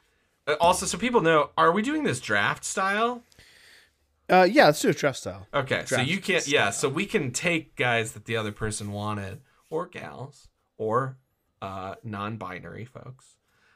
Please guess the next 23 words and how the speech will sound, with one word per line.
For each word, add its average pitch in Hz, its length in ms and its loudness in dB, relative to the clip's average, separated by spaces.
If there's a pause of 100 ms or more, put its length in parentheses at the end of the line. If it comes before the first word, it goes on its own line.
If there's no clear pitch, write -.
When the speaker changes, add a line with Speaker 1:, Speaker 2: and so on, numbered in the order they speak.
(160)
Speaker 1:
Um, 104 500 -4 (360)
this 208 220 2
is, 196 160 0
this 190 240 2
is, 165 280 -4
this 165 220 -6
is - 100 -6
somebody 127 340 0
that 110 120 -4
I 107 100 0
thought 107 240 -4
there 107 140 -6
might 104 200 -6
be 101 100 -12
some 98 180 -14
competition, 92 760 -16 (600)
uh, 87 300 -8
Speaker 2:
Hmm. 107 60 -8
Speaker 1:
for. 90 560 -12 (540)
So 107 360 -4
my 135 220 0
first 139 680 0 (140)
member 113 720 -4